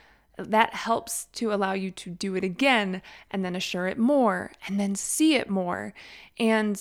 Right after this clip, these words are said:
it creates this loop, right? And I'm not saying it's gonna feel effortless. It might, and that'd be cool, but, like, it might also not. And so just, we're all different. Be aware of that. And our experiences are gonna be different.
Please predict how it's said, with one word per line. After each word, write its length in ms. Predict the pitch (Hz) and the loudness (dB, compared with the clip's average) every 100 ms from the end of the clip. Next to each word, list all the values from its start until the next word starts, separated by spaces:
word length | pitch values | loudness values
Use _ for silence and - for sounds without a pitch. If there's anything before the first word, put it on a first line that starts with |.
| - - | -6 -4
it 320 | 214 - - | -4 -6 -12
creates 480 | - 208 190 185 - | -6 -2 -2 -2 -8
this 200 | 175 165 | -8 -8
loop, 380 | 170 - - - - | -8 -8 -12 -18 -4
right? 300 | 180 185 - - | -2 -2 -4 -4
And 140 | 202 | -2
I'm 140 | 196 | 0
not 240 | 208 226 - | 0 0 -4
saying 400 | - 220 214 202 | -2 0 0 -2
it's 160 | 196 | -4
gonna 180 | - 180 | -6 -6
feel 280 | 175 175 - - | -6 -10 -4 -2
effortless. 680 | 262 262 262 247 226 - - | 0 -2 0 0 -2 -8 -2
It 140 | 330 311 | 0 2
might, 360 | 208 220 - _ | 2 2 -2 _
and 140 | 214 | 0
that'd 120 | 202 190 | 0 -2
be 120 | 202 | -4
cool, 340 | - 180 190 - | -4 -6 -4 -4
but, 140 | 202 | -2
like, 300 | 202 196 - - | 0 -2 -4 -4
it 120 | 226 | 0
might 220 | 240 240 | 2 2
also 260 | 220 - 185 | 0 0 -6
not. 300 | 165 160 - | -6 -8 -8
And 100 | 196 | -10
so 200 | - 190 | -6 -6
just, 220 | 180 190 - _ - - _ _ | -4 -8 -10 _ -20 -20 _ _
we're 140 | 220 | 4
all 140 | 202 196 | 4 4
different. 460 | 185 - 214 - | 0 0 0 -2
Be 120 | 196 185 | -2 -2
aware 280 | 165 160 | -2 -4
of 80 | 170 | -4
that. 300 | 202 202 - - - - - - - _ - | -2 -2 -4 -10 -20 -20 -20 -20 -20 _ 0
And 120 | 254 | 4
our 80 | 240 | 4
experiences 800 | - - 208 196 202 202 220 | 0 -2 0 0 0 0 0
are 60 | 214 | 0
gonna 180 | 214 214 | 0 0
be 140 | 214 | 0
different. 500 | 214 214 220 220 240 | 0 0 0 0 -2